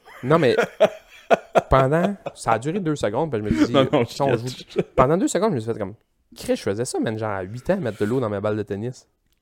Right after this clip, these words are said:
Speaker 2: Oh. Ah, c'est que c'est drôle, hein.
Speaker 1: Jouer au hockey dans la rue, man.
Speaker 2: Fait que pour finir, <clears throat>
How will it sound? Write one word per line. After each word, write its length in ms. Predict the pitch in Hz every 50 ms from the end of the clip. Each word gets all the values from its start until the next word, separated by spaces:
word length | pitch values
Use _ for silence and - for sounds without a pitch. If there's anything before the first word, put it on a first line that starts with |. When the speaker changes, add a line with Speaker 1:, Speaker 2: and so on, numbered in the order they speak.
| _ - 139
Speaker 2:
Oh. 240 | 127 120 120 117 104 95 - - - - - - _ _ _ _ _ _ _ _ _
Ah, 60 | - 104 - -
c'est 100 | - -
que 60 | -
c'est 100 | - 87
drôle, 200 | 87 90 87 82 90
hein. 100 | 85 82 92 - _ _ _ _ _ _ _ _ _ _ -
Speaker 1:
Jouer 200 | 110 113 120 120
au 160 | 113 110 107
hockey 160 | 98 101 - 104
dans 100 | 104 98
la 60 | 95
rue, 140 | 92 92 87
man. 100 | 85 - - - - _ _ _ _ _ _ _ _ _ _ _ _ _ _
Speaker 2:
Fait 100 | - 98
que 40 | -
pour 120 | - 160
finir, 480 | 156 - 160 151 151 165 175 175 160 139 - _
<clears throat> 40 | _